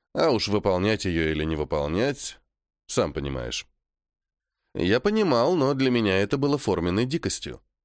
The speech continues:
Считать Тихона подходящим лидером для управления кланом мог только не совсем адекватный тип. Или так проявляется гипертрофированная отцовская любовь? Сын для отца – идеал во всем, а то, что не вписывается, не замечается.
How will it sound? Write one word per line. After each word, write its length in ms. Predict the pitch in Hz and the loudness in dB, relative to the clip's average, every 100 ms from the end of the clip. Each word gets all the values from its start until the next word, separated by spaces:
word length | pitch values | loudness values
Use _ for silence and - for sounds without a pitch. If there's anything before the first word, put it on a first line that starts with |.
| _ _ _ - | _ _ _ -2
Считать 400 | - 143 180 175 | -2 2 0 0
Тихона 400 | - 175 160 135 | -2 0 0 0
подходящим 600 | 123 - 107 139 - 120 | -2 -2 0 0 0 2
лидером 420 | 110 143 127 117 | 2 0 0 0
для 120 | 104 113 | 2 0
управления 580 | 98 101 107 156 123 | 2 0 0 0 0
кланом 480 | 113 110 147 185 180 | 0 0 0 0 0
мог 260 | 127 165 - | 2 0 0
только 300 | 156 175 165 | -2 2 0
не 200 | 170 185 | 2 0
совсем 480 | 214 - - 180 175 | 0 -2 0 2 2
адекватный 540 | 180 156 139 - 156 | 0 0 0 0 -2
тип. 320 | 151 98 - - _ _ _ _ _ _ _ | -2 -6 -6 -20 _ _ _ _ _ _ _
Или 240 | 135 135 117 | 0 2 2
так 240 | 120 113 | 0 2
проявляется 720 | 110 104 101 113 104 98 113 | 2 2 4 2 2 0 0
гипертрофированная 1040 | 98 104 107 101 110 107 113 104 98 98 95 | 0 0 -2 0 0 2 0 2 2 2 2
отцовская 480 | - 110 - 101 90 | 0 -2 0 0 0
любовь? 460 | 87 82 131 - _ _ _ _ _ _ | 0 -2 -4 -8 _ _ _ _ _ _
Сын 320 | - 165 240 | -2 0 2
для 300 | 220 202 190 | 2 2 2
отца – 340 | 175 - 196 214 | 2 0 2 2
идеал 360 | 190 135 147 160 | 0 2 2 2
во 120 | 131 | 0
всем, 460 | - - 160 76 - _ _ _ - | 0 0 0 -2 -8 _ _ _ -2
а 120 | 117 | 0
то, 140 | 139 | 2
что 220 | 120 110 | 0 0
не 120 | 104 107 | 0 0
вписывается, 640 | - 220 233 233 226 220 | -2 0 2 0 0 0
не 120 | 214 | 0
замечается. 760 | 196 214 - 262 120 - - | 0 0 0 0 -2 -4 -6